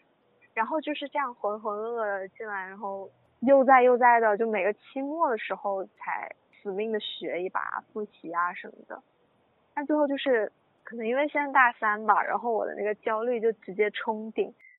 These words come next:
但肯定就比不上旁边的人的焦虑。但是就我觉得我已经化解得比较好了，但也是我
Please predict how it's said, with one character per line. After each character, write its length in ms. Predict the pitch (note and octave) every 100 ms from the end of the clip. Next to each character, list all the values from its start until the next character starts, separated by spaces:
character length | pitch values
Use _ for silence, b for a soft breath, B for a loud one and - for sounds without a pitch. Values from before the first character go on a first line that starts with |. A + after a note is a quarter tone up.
| _
但 160 | B3 B3
肯 100 | G3
定 140 | G#3+
就 80 | C4
比 220 | - -
不 100 | -
上 220 | G#3+ G3+
旁 360 | - F#3+ F3+ F3+
边 180 | G3 F#3+
的 60 | F#3+
人 200 | - -
的 120 | - -
焦 180 | B2
虑。 140 | - -
但 100 | A3
是 220 | G#3+ A3 b b _
就 100 | - C4+
我 200 | G#3 G#3
觉 60 |
得 60 | B3
我 80 | A#3+
已 20 |
经 160 | G#3+ A3
化 300 | - B3+ G#3
解 160 | -
得 60 | -
比 100 | B3
较 100 | G3
好 200 | - -
了， 120 | -
但 220 | A#3 A3+
也 140 | G#3+ G3
是 200 | - A3+
我 240 | G3+ D#3